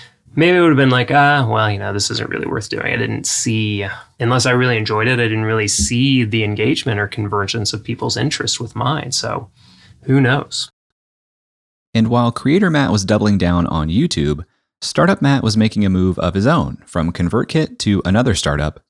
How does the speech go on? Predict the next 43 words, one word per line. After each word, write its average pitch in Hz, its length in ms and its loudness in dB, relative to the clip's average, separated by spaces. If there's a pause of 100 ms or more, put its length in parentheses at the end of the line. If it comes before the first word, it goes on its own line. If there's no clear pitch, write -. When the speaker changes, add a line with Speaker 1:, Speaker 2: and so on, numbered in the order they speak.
(180)
Speaker 2:
Podia. 76 340 0 (1120)
Speaker 1:
Yeah, 180 360 2
that 131 260 2
was, 139 680 2 (160)
that 143 220 4
was 233 260 2
a, 123 460 2
that 147 80 0
was 175 160 0
an 170 40 2
exciting 131 540 4
but 117 80 0
also 120 220 2
really 113 280 2
tough 107 280 -2
time, 110 440 0
because 117 280 -2
I 110 80 2
love, 104 580 0 (420)
love, 131 280 4
love, 117 200 2
love 104 220 -2
the 110 80 0
people 107 460 0
at 110 160 -4
ConvertKit, 107 460 -2
and 113 100 -6
it's 101 120 -4
a 110 40 -4
great 107 340 -2
product. 101 760 -2
And, 101 560 -2
you 110 60 -6
know, 101 80 -4
like 104 120 -6
I 107 40 -2
said, 104 240 -2
I 107 140 -2
still 104 260 -2
use 104 220 -2
it 110 160 -2 (320)
<laughs> 156 260 0 (540)
myself. 113 640 0